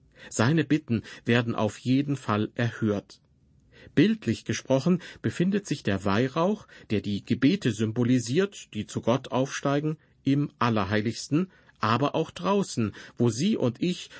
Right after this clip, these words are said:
uns im Gebet an Gott wenden können. Genau das meinte wohl Paulus, als er schrieb: „Da wir nun gerecht geworden sind durch den Glauben,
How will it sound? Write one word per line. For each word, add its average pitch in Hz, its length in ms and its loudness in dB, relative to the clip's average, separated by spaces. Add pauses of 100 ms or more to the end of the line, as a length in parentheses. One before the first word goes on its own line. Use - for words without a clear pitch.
uns 185 300 2
im 107 140 -2
Gebet 117 480 0
an 123 180 0
Gott 113 280 2
wenden 107 340 -2
können. 104 440 -2 (800)
Genau 117 340 4
das 131 340 -2
meinte 117 360 0
wohl 127 180 2
Paulus, 127 580 0
als 113 200 -2
er 110 140 -2
schrieb: - 400 -2 (520)
„Da 98 180 2
wir 104 160 0
nun 143 300 4
gerecht 117 500 0
geworden 101 380 -2
sind 101 280 -2
durch 104 140 -2
den 107 220 -2
Glauben, 151 460 2